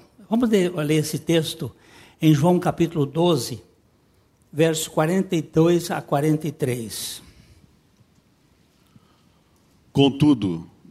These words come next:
Speaker 2: muitos dentre as próprias autoridades creram nele, mas por a, por a causa dos, dos fariseus não o confessavam,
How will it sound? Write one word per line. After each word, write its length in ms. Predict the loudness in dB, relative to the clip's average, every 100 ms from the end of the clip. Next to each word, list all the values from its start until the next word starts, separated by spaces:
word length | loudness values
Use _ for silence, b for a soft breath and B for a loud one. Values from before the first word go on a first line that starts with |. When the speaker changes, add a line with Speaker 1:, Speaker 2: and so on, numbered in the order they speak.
| -10
Speaker 2:
muitos 500 | 2 2 4 2 2
dentre 400 | 4 2 2 -2
as 140 | -2
próprias 500 | 2 2 4 2 0
autoridades 800 | 0 0 -2 0 2 2 2 0
creram 400 | 0 2 4 2
nele, 480 | 2 2 2 -2 -10 -20 _ b b b b
mas 240 | 0 2 4
por 180 | 4
a, 120 | 4 0
por 420 | -12 -4 2 2
a 60 |
causa 520 | 0 2 4 6 6 4
dos, 200 | 2 -2 -2
dos 220 | -2 -2
fariseus 760 | 0 0 2 4 4 2 -4 -16 b 0
não 240 | 4 6
o 60 | 4
confessavam, 840 | 0 0 -2 2 2 0 -4